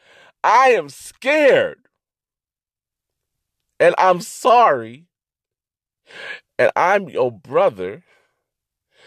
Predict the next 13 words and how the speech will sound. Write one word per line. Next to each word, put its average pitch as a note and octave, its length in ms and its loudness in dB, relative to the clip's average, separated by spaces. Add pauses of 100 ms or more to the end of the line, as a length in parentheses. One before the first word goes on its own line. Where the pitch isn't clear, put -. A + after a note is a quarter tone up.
(240)
you D3+ 180 -8
don't G3 240 0
see G3+ 680 -8 (360)
no E3 280 -2
motherfucking E3+ 1160 -2
color. G#2 640 -4 (1900)
You C3 160 -16
see C#3 260 -8
a F#2+ 200 0
human C#3 720 -6
being G#2 580 -4 (760)
in A2 340 -6
need B2 460 -6